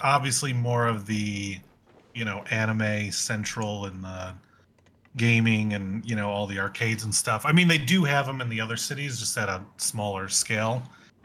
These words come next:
But Tokyo is, I mean, it's,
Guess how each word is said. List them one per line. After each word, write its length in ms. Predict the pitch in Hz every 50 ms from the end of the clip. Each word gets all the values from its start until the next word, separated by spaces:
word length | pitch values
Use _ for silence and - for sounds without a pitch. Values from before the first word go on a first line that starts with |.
| _ -
But 100 | - -
Tokyo 520 | - 147 165 156 - 160 156 151 139 127 123
is, 540 | 117 113 110 104 104 101 - - - - - - _ _ _ _ _ _ _ _ _ - - _ _ _
I 60 | - 107
mean, 200 | 110 113 110 113
it's, 300 | 117 110 - - -